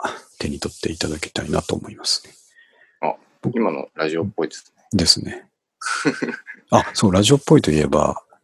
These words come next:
Speaker 2: はいはい。
Speaker 1: ラジオっぽいことじゃないんですけど、あのー、今こう、ブログをどんどん書いてるじゃないですか。
Speaker 2: うん。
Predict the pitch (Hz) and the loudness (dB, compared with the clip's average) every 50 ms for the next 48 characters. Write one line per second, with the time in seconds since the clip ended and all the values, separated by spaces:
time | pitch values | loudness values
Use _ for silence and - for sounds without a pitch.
0 | _ _ _ - 95 92 - - - - - _ _ - 101 92 - 76 76 - | _ _ _ 0 2 2 0 -2 -14 -16 -16 _ _ 0 2 4 4 4 4 6
1 | - 82 - - 85 80 78 73 73 73 71 - - - - 78 - - - 92 | 6 6 6 6 2 2 2 0 0 -2 -2 -4 -4 -4 -4 -4 -4 -4 -2 0
2 | 90 90 90 87 85 82 82 82 85 82 80 80 87 123 139 143 127 - - - | 2 4 4 4 4 2 2 2 2 2 0 0 2 6 6 8 6 6 4 2
3 | - 95 90 85 87 87 85 87 - _ _ _ _ _ _ _ _ _ _ _ | 4 6 6 6 6 6 4 2 -2 _ _ _ _ _ _ _ _ _ _ _
4 | _ _ - 117 113 117 117 113 110 113 113 110 110 110 110 107 113 113 92 82 | _ _ 4 6 8 10 10 10 10 10 10 10 8 8 8 8 8 8 8 6
5 | 80 76 73 - _ - - 92 - - - - - - - - - - - - | 4 2 0 -2 _ 2 2 2 2 2 -2 -4 -4 -4 -4 -4 -6 -6 -6 -6
6 | - - _ _ - - - - - - - - 107 107 95 85 78 71 - | -10 -10 _ _ -20 -20 -20 -20 -20 -20 -10 -4 0 0 0 0 -2 -6 -10